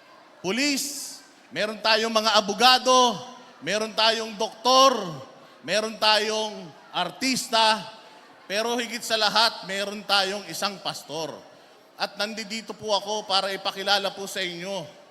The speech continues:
sino si Pastor Apollo Kibuloy. Ako po ay hindi miyembro ng simbahan ni Pastor Apollo Kibuloy. Pero katulad po ninyo,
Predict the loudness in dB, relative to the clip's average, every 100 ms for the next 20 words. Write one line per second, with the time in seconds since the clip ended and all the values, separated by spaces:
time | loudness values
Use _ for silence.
0 | -20 -20 -14 -6 -4 -4 -4 -6 0 0
1 | 0 -4 -2 -2 -4 -6 -6 -10 -10 -8
2 | -8 -10 -14 -20 -20 _ _ -20 -20 -10
3 | -8 -6 0 2 0 -4 -6 -2 -2 -4
4 | -6 -6 -6 -4 -4 -4 0 2 2 0
5 | -6 -16 -20 -20 -20 -20 -20 -8 -4 -4
6 | -6 -4 0 2 0 -2 -2 0 0 -2
7 | -4 -4 -4 -6 -6 -10 -8 -6 -4 -6
8 | -8 -14 -20 -20 _ -20 -20 _ -4 -2
9 | 0 -2 0 -2 -2 -2 -8 -6 -6 -6
10 | -4 -4